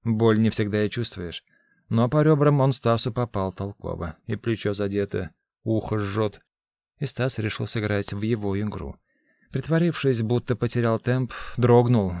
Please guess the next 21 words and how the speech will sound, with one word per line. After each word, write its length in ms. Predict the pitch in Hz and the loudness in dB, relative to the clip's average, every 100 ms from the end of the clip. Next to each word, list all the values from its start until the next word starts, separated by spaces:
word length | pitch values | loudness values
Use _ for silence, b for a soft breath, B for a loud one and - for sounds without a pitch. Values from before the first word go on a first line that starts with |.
| 82 | -8
что, 200 | - 101 | -6 -4
честно 320 | - 101 101 | -4 -4 -4
признаться, 460 | 98 98 95 90 85 | -4 -4 -4 -6 -4
требовало 480 | 107 101 101 101 104 | 0 2 2 2 0
не 120 | 107 | 0
столь 260 | - 107 | 0 -2
уж 220 | 117 - - | -2 -6 -4
изощренного 680 | 123 113 - 120 117 117 117 | 0 0 2 2 4 2 2
лицедейства. 680 | 117 123 117 147 - 104 - b b b b _ | 0 -2 -4 -4 -6 -10 -14 b b b b _
Совсем 440 | - - - 143 | -10 -6 -2 0
близко 320 | 110 131 - 135 | 0 -2 -4 -4
маячила 480 | 120 101 - 104 | -4 -4 -6 -6
настоящая 720 | 104 101 104 101 95 117 - | -6 -8 -6 -6 -6 -8 -8
усталость. 580 | 107 - - - - - _ _ _ _ _ _ _ _ _ _ _ _ | -10 -12 -14 -16 -20 -20 _ _ _ _ _ _ _ _ _ _ _ _
Стас 320 | - 156 156 | -6 -2 0
пошатнулся, 1040 | - 135 - 135 131 131 123 - 117 101 82 _ | -2 -4 -4 -2 0 0 -2 0 0 -2 -6 _
отпрыгнул, 640 | 120 - - 131 123 123 113 | -8 -4 4 4 6 4 4
сделал 280 | 101 123 117 | 2 2 2
вид, 180 | 110 | -2
что 180 | - 98 | -4 -10
падает. 640 | - 101 95 85 82 - | -8 -6 -6 -6 -10 -12